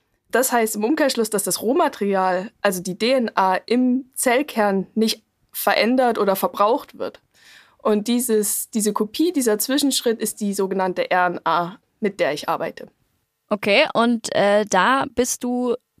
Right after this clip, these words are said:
Speaker 2: dabei, mit Basenanaloga zu arbeiten. Kannst du das kurz erklären, was, was das bedeutet?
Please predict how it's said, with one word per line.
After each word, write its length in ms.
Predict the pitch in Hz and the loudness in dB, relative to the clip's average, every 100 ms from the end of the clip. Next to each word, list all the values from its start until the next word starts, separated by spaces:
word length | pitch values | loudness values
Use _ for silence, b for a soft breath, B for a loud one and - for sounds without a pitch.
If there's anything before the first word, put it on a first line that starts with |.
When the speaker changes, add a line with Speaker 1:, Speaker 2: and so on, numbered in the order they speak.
| - | -2
Speaker 2:
dabei, 460 | 220 214 185 214 | 0 2 2 2
mit 320 | 226 214 - | 2 0 -4
Basenanaloga 1040 | - 165 214 233 220 170 170 165 165 170 160 | 2 4 4 4 0 2 2 2 2 2 0
zu 240 | - 170 | -2 -4
arbeiten. 640 | - 151 156 156 - 160 156 | 0 2 2 2 0 -4 -4
Kannst 240 | 185 190 202 | -4 -6 -6
du 20 | |
das 300 | 214 - - | -6 -8 -6
kurz 240 | 277 269 | -6 -4
erklären, 340 | 214 233 226 254 | -6 -2 -2 0
was, 280 | 226 - - | -2 -6 -6
was 160 | 196 | -6
das 160 | 202 - | -6 -6
bedeutet? 500 | 185 160 185 330 | -4 -4 -4 -4